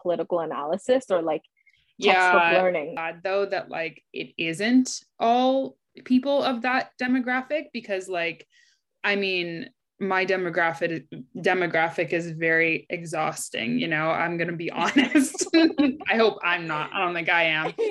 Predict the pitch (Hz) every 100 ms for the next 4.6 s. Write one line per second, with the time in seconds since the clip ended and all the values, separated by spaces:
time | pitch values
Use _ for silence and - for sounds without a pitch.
0 | 311 _ - 247 - 285 277 277 262 226
1 | 226 214 190 - 220 - 190 190 220 220
2 | 214 226 226 208 196 190 175 160 151 151
3 | 214 208 214 214 - 214 - 220 - 233
4 | 240 247 - 175 165 -